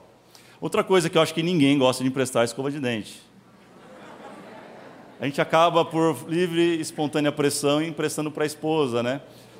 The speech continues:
Quando a gente vai viajar e ela esquece, ela pega a nossa, mas querer, acho que ninguém quer <laughs> gostar.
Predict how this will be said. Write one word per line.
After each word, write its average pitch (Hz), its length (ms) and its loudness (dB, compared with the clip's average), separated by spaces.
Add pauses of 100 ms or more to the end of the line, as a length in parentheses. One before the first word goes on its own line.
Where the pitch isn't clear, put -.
(120)
Quando 113 140 -8
a - 20 -6
gente 113 100 -8
vai 123 140 0
viajar 117 580 2
e 107 60 -2
ela 110 160 0
esquece, 117 480 -4
ela 101 100 -4
pega 110 300 -2
a - 20 -2
nossa, 127 340 -2
mas 185 280 -6
querer, 180 420 4
acho 202 160 2
que 180 80 -4
ninguém 180 380 -2
quer 175 340 4
<laughs> - 0 -
gostar. 170 840 4